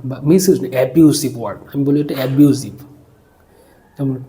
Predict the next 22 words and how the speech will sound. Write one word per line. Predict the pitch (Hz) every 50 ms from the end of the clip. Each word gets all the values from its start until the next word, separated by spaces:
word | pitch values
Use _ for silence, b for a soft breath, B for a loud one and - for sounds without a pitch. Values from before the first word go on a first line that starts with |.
| - -
"কিছু | - 175 202 190
মনে | 160 147 139 131
করবেন | 139 143 139 139 135 123
না, | 120 120
একটা | - - 131 123
কথা | 127 120 123 123
বলি," | 113 117 110 98 - _ _ B B B B B B B
মানে | 147 151 170 202
ও | 196 - 156 170 180
জানে | 156 143 131 120 123 135 156 156 131 110 - - - - - - - _ _ - - 143
যে | 143 160 165 160 -
কথাটা | 135 131 - - 143 175 165
বললে | 147 139 139 147 165 190
সে | 185 - 165 151
কিছু | 143 - 147 139 - 196 180
মনে | 147 135 131 135 127 - -
করবে, | - 131 123 123 117 110 110 107 95 - - _ -
এই | - 147
জন্য | 139 139 147 175 185
আগে | 143 131 135 147 151
বলে | 139 135 135 131
নিছে, | 123 120 120 - - 120